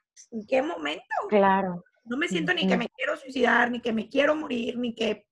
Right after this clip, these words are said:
Speaker 1: me estoy alejando de la gente que quiero, pero
Speaker 2: Sí.
Speaker 1: esa es una alerta también y es algo que, que queremos compartir con la gente. No, el que tú no sientas algo diferente no quiere decir que no tengas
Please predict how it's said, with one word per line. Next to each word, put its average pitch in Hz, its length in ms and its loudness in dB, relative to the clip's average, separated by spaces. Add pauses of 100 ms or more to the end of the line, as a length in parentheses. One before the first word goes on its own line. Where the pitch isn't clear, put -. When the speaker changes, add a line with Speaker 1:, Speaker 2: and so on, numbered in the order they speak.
(140)
Speaker 1:
me 233 140 -6
estoy 302 200 -2
alejando 277 420 0
de 262 60 2
la 240 100 2
gente 233 280 -4
que 262 180 -12
quiero, 233 420 -2 (600)
pero 254 460 4
Speaker 2:
Sí. - 60 -8 (480)
Speaker 1:
esa 262 220 0
es - 160 -12
una 277 260 -2
alerta 277 360 -2
también 254 340 -4
y 226 60 0
es 220 140 -4
algo 254 220 -2
que, - 220 -4 (360)
que 247 100 -6
queremos 269 320 2
compartir 233 380 -6
con 254 140 -2
la 233 120 -2
gente. 262 480 -6 (360)
No, 277 540 -2
el 277 140 -2
que 285 100 -2
tú 311 220 -4
no 370 140 -4
sientas 277 760 -6
algo 254 300 0
diferente 226 840 -4
no 240 200 -4
quiere 285 200 -4
decir 233 360 -6
que 226 120 -6
no 220 220 -4
tengas 214 400 -6